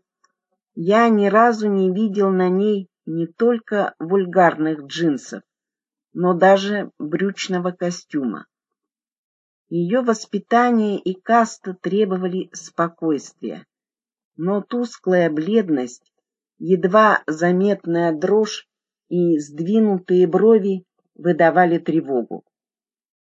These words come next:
Она молча подошла и разжала ладонь. В черной кружевной ямке лежало крохотное пестрое яичко, единственное из уцелевших.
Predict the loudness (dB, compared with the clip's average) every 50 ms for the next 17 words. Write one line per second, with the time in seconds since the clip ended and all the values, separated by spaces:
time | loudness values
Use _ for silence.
0 | _ _ -2 0 2 2 4 4 4 4 2 2 0 -2 -4 -6 -4 -2 -2 0
1 | 2 0 0 0 2 4 4 4 4 2 -2 -8 _ _ _ -8 -6 -4 -2 -2
2 | -2 -2 -2 2 4 4 6 6 4 2 2 0 0 -2 -6 -6 -6 -6 -8 -12
3 | _ _ _ _ _ _ _ _ _ _ _ _ _ _ _ _ _ _ _ _
4 | -12 -6 0 4 4 4 4 4 2 2 2 0 -2 -6 _ _ _ _ _ -14
5 | -10 -10 -8 -6 -4 -4 -2 -2 0 0 2 2 0 0 0 2 2 2 2 2
6 | 0 -4 -6 -10 -12 -12 _ _ _ _ _ _ _ _ -6 -4 -2 -2 2 4
7 | 4 4 4 4 2 -2 -4 -6 -2 2 2 2 2 0 -4 -10 -10 -8 -6 -6
8 | -4 -4 -4 -6 -4 -2 0 0 0 0 -2 -8 -14 -8 -4 -4 -2 -2 -4 -6
9 | -8 -10 -10 -8 -6 -6 -6 -4 -6 -6 -8 -10 -12 -14 -14 -12 -14 -14 -14 -16
10 | _ _ _ _ _ _ _ _ _ _ _ _ _ -20 -16 -8 -4 -2 -2 0
11 | -2 -2 0 0 2 2 0 -2 -6 -12 -14 -10 -8 -6 -6 -4 -4 -4 -4 -6
12 | -6 -8 -10 _ _ _ _ _ -12 -10 -10 -10 -10 -14 -18 -16 -16 -16 -12 -8
13 | -8 -6 -4 -4 -4 -4 -6 -8 -14 -14 -18